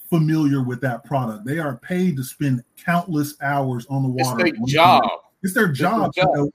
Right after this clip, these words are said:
Speaker 1: every in and out of that,
Speaker 2: Yeah.
Speaker 1: to learn everything about that piece of equipment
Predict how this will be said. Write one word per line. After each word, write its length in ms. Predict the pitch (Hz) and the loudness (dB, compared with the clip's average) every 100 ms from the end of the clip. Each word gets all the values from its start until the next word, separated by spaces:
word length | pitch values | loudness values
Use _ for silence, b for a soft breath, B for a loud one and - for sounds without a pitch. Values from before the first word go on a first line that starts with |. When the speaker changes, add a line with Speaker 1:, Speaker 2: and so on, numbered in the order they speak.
| - | -4
Speaker 1:
every 320 | 196 208 196 | -4 -2 -4
in 80 | 196 | -2
and 120 | 180 | -2
out 160 | 170 175 | -2 -4
of 60 | 165 | -2
that, 200 | 175 170 | -2 -2
Speaker 2:
Yeah. 40 | - _ _ | -6 _ _
Speaker 1:
to 140 | 151 127 | -6 -4
learn 460 | 143 175 165 143 - | -2 -2 -2 -4 -4
everything 580 | 196 208 214 190 190 180 | -4 -2 -4 -4 -2 -2
about 320 | 147 160 156 | -2 -8 -8
that 180 | 160 143 | -12 -6
piece 200 | 170 151 | -6 -4
of 80 | 143 | -8
equipment 440 | - 151 147 | -4 -2 -2